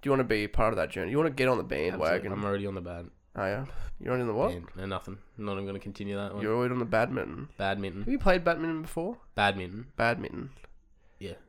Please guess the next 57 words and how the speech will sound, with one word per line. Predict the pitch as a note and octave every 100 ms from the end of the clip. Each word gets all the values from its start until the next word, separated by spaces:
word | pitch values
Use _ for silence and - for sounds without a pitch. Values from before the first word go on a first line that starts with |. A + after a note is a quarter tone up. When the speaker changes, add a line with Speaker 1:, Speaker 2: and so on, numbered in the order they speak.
| -
Speaker 1:
It's | C3+ -
not | E3+
very | D3+ A#2+
good, | A2+
Speaker 2:
Wait, | A2 G2+
Speaker 1:
mate. |
Speaker 2:
is | G#2+
that | A#2+
the | A#2+
one | A#2
where, | G#2+ G2+
like, | G2 F#2
it | F#2
has | G#2+ G2
that | F#2
weird | F2+ F#2+ F#2+ -
ball? | F#2 G2 A2+ - - -
Speaker 1:
It's | C#3+
Speaker 2:
Where | A2+
Speaker 1:
like |
a |
Speaker 2:
it's, | A#2+
like, | C3
Speaker 1:
ball, | C3 A#2+
and | F#2+
it | C3
has, | C3
like, | B2+
a, | A2 D#2 -
like, | A#2+ A#2+
the | A2+
Speaker 2:
the |
Speaker 1:
feathers? | G#2+ A2+ D#3 A#3+ - -
Speaker 2:
Yeah, | - B2+ B2 -
Speaker 1:
Yeah, | -
Speaker 2:
yeah, | B2+ B2
Speaker 1:
they're |
Speaker 2:
we, | -
Speaker 1:
not | C3+
feathers, | - - - - C3
they're | -
Speaker 2:
they, | A#2
Speaker 1:
like | -
Speaker 2:
they | A2+
make | A#2+ B2
us | -
play | - E2+
it |
at | -
school. | - F2+ -
Speaker 1:
Yeah. | - - C3+ - - - - - -
Um, | A#2 E2 C2+ -
it's | - A#2+
not | D#3+ E3+
very | F#3 D3
good | B2 C3 C3+
mitten. | B2 - C3+ C3+